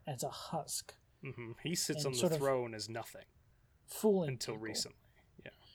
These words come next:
Speaker 1: And you being from the same ti-, time period he originally ruled, it would make sense that you could, I mean, you would at least know something about that person and how over time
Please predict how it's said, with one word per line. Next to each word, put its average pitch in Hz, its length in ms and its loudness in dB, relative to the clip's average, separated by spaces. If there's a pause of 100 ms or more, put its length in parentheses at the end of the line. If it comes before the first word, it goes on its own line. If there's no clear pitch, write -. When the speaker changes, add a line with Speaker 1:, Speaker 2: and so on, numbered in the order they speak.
(220)
Speaker 1:
And 151 340 -6
you 202 260 10
being 175 480 6
from 165 260 2
the 156 80 2
same 156 280 0
ti-, - 300 -4
time 160 240 -2
period 135 420 0
he 156 200 -4
originally 131 480 -6
ruled, 143 440 0 (800)
it 208 80 6
would 151 200 4
make 139 460 -4 (560)
sense 147 440 -2
that 135 220 -6
you 143 200 -4
could, 131 260 -2 (960)
I 143 60 -12
mean, 127 380 -10
you 151 220 -2
would 147 120 2
at 151 120 -4
least 147 200 -4
know 139 480 -2 (400)
something 151 420 0
about 135 260 -4
that 123 180 -4
person 139 460 -4
and 127 120 -14
how 131 440 -10 (420)
over 135 220 2
time 156 640 -4